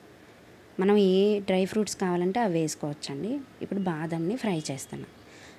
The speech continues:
పక్కకు తీసేసుకుందాం ప్లేట్లోకి. ఇప్పుడు కాజు వేసి ఫ్రై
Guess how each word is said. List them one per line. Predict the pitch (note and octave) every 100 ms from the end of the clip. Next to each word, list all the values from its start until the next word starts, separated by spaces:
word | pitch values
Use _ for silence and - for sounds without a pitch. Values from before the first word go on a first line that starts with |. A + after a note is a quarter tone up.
| - -
పక్కకు | F#3 - -
తీసేసుకుందాం | F3+ - D3+ - D3 D3+ G#3+
ప్లేట్లోకి. | G#3+ D#3 - C#3+ - G#3 C4 -
ఇప్పుడు | F3 G#3
కాజు | - F#3 D#3+ E3
వేసి | D#3+ D3+ -
ఫ్రై | A#3 F#3+